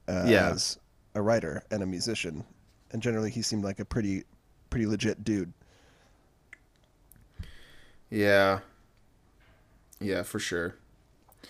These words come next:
Speaker 2: I just don't, I just don't really like any artist that you have to get into.
Speaker 1: Yeah, I mean, it kinda needs to be like, uh,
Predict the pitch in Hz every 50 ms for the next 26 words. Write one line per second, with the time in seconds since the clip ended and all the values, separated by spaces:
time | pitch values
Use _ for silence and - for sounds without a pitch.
0 | - - - - - - - - - - 139 175 214 202 - - 208 208 202 196
1 | 190 170 - - - - - 151 165 175 175 175 - - 185 180 175 143 143 156
2 | 156 151 151 147 131 127 131 127 123 - 139 127 123 120 117 117 117 117 113 -
3 | - 107 113 117 113 123 117 - - 110 98 - - 110 110 107 101 110 131 131
4 | 104 110 101 82 76 - - - - - - - _ _ - - _ - - _
5 | _ _ _ _ _ - - - - - - - - - - - 165 180 180 185
6 | 180 170 - 202 214 226 202 185 170 - - - 151 151 147 147 139 135 127 120
7 | - 127 120 113 110 110 107